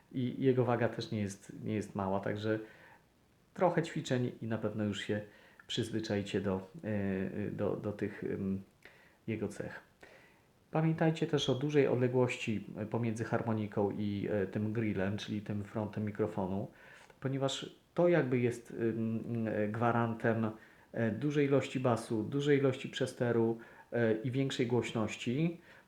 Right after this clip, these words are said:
Oczywiście, jeśli zamkniemy szczelnie, e, e,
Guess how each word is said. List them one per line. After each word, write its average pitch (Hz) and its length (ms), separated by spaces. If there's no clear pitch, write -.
Oczywiście, 120 640
jeśli 160 260
zamkniemy 104 520
szczelnie, 107 460
e, - 640
e, - 20